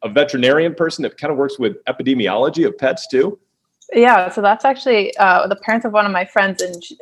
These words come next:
Speaker 2: uh, we like to describe her as she's a fish doctor. So that's really cool. <laughs>
Speaker 1: That's, and then also somebody from the Canadian Ice Core Lab. How, how cool is, I mean, literally cool that is, right?
Speaker 2: <laughs> Yeah, she's super cool. As,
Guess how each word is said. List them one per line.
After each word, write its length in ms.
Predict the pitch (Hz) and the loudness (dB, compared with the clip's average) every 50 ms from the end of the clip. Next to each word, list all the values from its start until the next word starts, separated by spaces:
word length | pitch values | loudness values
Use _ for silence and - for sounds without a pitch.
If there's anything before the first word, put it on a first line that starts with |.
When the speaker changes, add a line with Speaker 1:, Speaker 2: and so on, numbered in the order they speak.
| - - | 0 0
Speaker 2:
uh, 300 | 190 180 175 165 - - | 0 2 0 -2 -4 -4
we 140 | 185 190 190 | -4 -2 -2
like 180 | 190 196 196 | -2 -2 -4
to 80 | - 202 | -6 -6
describe 380 | 185 202 - - 208 190 185 - | -6 -6 -4 0 0 0 2 2
her 80 | 214 | 2
as 200 | 185 175 175 175 | 2 2 0 0
she's 160 | - 220 175 | -2 -4 -4
a 60 | 180 180 | -4 -4
fish 360 | - - 226 208 214 - - | -2 -2 -2 -2 -2 -2 -2
doctor. 460 | 180 170 170 - - 170 165 - - - | 0 0 0 -2 -6 -10 -10 -10 -10 -8
So 220 | - 185 170 170 165 | -6 -6 -4 -4 -2
that's 260 | 160 196 - - - | -4 -4 -6 -6 -4
really 200 | 180 170 - 170 | -4 -4 -4 -4
cool. 400 | - - 180 175 175 - 190 262 - - | -4 -4 -4 -4 -4 -4 -6 -6 -6 -6
<laughs> 0 | 226 196 - - _ - - _ - 339 339 | -6 -6 -6 -8 _ -20 -20 _ -10 -8 -6
Speaker 1:
That's, 160 | - 123 - - | -6 -6 -4 0
and 340 | 139 139 131 131 131 120 | 2 2 2 2 2 2
then 160 | 139 139 143 135 | 2 2 2 0
also 440 | - 123 131 147 147 - 175 156 139 | -2 -4 -4 -4 -2 0 0 0 0
somebody 340 | - - - 151 160 165 147 | 0 -2 -4 -2 0 -2 -2
from 160 | - 156 135 | -2 -4 -6
the 80 | 113 | -6
Canadian 540 | - - - - 127 135 156 165 156 131 107 - - | -6 -8 -8 -6 -4 -2 -2 -2 -2 -4 -6 -8 -6
Ice 260 | 110 123 139 - - | -6 -6 -6 -6 -8
Core 500 | - - - - - 110 104 95 87 82 | -16 -20 -18 -12 -6 -4 -2 -2 -2 -2
Lab. 540 | 82 80 80 82 82 - - 78 80 - - _ _ _ | -4 -6 -8 -8 -10 -12 -14 -14 -16 -18 -20 _ _ _
How, 300 | - 123 151 151 - _ _ _ _ _ | -12 -12 -12 -12 -14 _ _ _ _ _
how 80 | 139 143 | -10 -10
cool 280 | - - - 165 147 127 | -6 -4 -2 0 2 2
is, 120 | 113 - | 0 0
I 60 | 135 | -2
mean, 280 | 135 131 117 113 - - _ _ | -2 -2 -4 -6 -8 -16 _ _
literally 500 | 123 131 165 202 196 156 127 110 92 87 - | -2 2 4 6 6 4 4 2 -2 -4 -4
cool 280 | - 147 135 120 107 98 | -2 0 2 2 2 2
that 200 | 98 98 90 90 | 0 0 -2 -2
is, 240 | 85 76 78 - | -4 -6 -8 -8
right? 260 | 107 101 107 123 143 - 240 - - - - - | -4 -2 0 0 0 -2 -4 -6 -8 -6 -2 0
Speaker 2:
<laughs> 720 | 285 247 - 294 277 262 - - - - - - - _ | 0 0 0 -2 -4 -4 -6 -14 -16 -16 -16 -16 -16 _
Yeah, 380 | - 226 240 240 233 208 190 190 | 0 2 4 4 4 4 2 0
she's 440 | 190 - 247 254 254 254 254 254 | -2 -2 -2 -2 -2 -2 -4 -6
super 300 | - 254 240 247 240 226 | -4 -4 -2 0 -2 -2
cool. 300 | 220 - - 220 202 190 | -2 -2 0 2 2 2
As, 440 | 175 180 175 185 190 190 190 185 - | 2 2 2 0 0 -2 -4 -8 -12